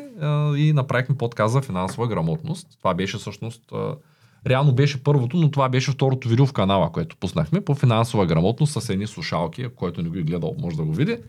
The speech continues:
И така, а, аз съм част от курса по финансова грамотност, а, две години преди да седне той да записваме. И тъй като имах академия от нула до успех, аз все още имам тази академия, уча хората на това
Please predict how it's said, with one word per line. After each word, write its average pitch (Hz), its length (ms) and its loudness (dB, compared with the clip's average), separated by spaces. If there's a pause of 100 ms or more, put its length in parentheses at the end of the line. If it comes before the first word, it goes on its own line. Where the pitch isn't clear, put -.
И 240 200 0
така, 202 200 0
а, 165 640 2
аз 151 200 2
съм 139 180 4 (640)
част 143 320 0
от 123 100 -4
курса 113 320 0
по - 100 -8
финансова 110 460 0
грамотност, 117 640 0
а, 131 260 2 (120)
две 117 240 2
години 131 300 4
преди 123 260 2
да 117 440 2 (260)
седне 120 320 2
той 110 180 4
да 110 80 4
записваме. 156 640 0 (880)
И 139 100 0
тъй 180 120 4
като 185 200 0
имах 175 220 6
академия 147 420 6
от 123 140 2
нула 120 200 4
до 87 100 0
успех, 170 300 2
аз 117 140 2
все - 100 0
още 101 220 0
имам 78 160 2
тази 80 240 -2
академия, 196 400 -2
уча 143 160 4
хората 113 360 0
на 95 120 -4
това 101 380 2